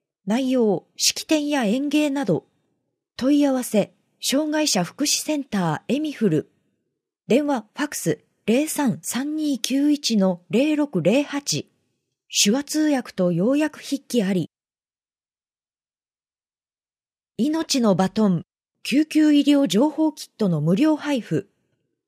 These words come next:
自身の医療情報を入れる容器、救急医療情報キット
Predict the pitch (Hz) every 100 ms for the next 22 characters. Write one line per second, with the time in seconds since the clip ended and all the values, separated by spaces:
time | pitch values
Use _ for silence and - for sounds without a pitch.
0 | _ 240 302 330 285 214 165 175 277 320
1 | 330 320 269 247 208 202 202 233 233 202
2 | 285 277 - 156 - _ _ - 202 240
3 | - 240 233 208 233 208 190 233 226 240
4 | - - _ 160 -